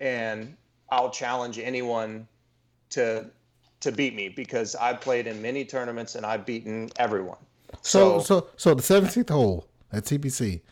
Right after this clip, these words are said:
Speaker 1: Yeah.
Speaker 2: How many times have you landed it first shot?
Speaker 1: I mean, most of the time.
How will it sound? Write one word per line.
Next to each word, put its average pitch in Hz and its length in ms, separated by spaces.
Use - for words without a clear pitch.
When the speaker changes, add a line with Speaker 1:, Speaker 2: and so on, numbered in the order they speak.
Speaker 1:
Yeah. 127 120
Speaker 2:
How 131 60
many 143 120
times 135 340
have 120 160
you 110 320
landed 123 500
it 107 280
first 110 240
shot? 85 300
Speaker 1:
I 131 60
mean, 113 180
most 123 300
of 104 80
the 101 80
time. 87 320